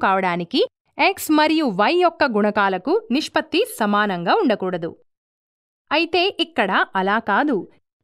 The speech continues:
కాబట్టి ఎంపిక సరైన సమాధానం కాదు. మీరు రెండవ ఎంపికని ఎంచుకుంటే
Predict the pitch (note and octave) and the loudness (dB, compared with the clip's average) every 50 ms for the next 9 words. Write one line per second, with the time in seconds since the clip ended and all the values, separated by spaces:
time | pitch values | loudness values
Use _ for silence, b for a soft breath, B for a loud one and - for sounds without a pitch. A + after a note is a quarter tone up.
0 | - G3+ G#3 G3+ G#3 G3+ - - G3 G3+ G3+ F#3+ - - C4+ C#4+ E4 F#4+ F#4 F#4 | -2 0 0 0 0 -2 -2 -2 -2 -2 -2 -2 -4 -2 0 2 2 2 2 0
1 | E4+ - D#4+ G#4 G4+ - - C#4 C4 C#4+ D#4+ F4 F4 D4 - A3 G3 F3+ F3+ F3+ | 2 2 0 0 0 0 0 0 2 2 2 0 0 0 0 -2 -2 0 -2 -2
2 | E3 F3+ E3+ E3+ G#3 F#4 A#4 - D#4 G3+ F3 D#3+ D#3+ - - _ _ _ _ _ | -2 -4 -2 -2 -2 0 0 0 0 0 0 -2 -8 -12 -14 _ _ _ _ _
3 | _ _ _ _ _ _ _ _ _ _ _ _ _ _ _ _ _ _ _ _ | _ _ _ _ _ _ _ _ _ _ _ _ _ _ _ _ _ _ _ _
4 | _ _ _ _ _ A#3 B3+ D4 D#4 D#4 D#4 D4 D4 F4 A4 G#4+ - A3+ B3+ C#4 | _ _ _ _ _ 0 2 2 2 2 2 0 0 -2 -2 -4 -2 0 2 2
5 | D#4 F4+ G4+ G#4 G4+ G4+ D#4+ D4 C#4+ C#4+ D#4+ D#4 - C#4+ D4 D4+ C4+ G#3 F#3 F#3 | 2 2 2 2 2 2 2 2 2 2 0 0 0 0 0 2 2 0 0 -2
6 | - B3+ - A3 F#3 F3 - F3 | -4 -4 -2 -2 -2 -2 -2 -2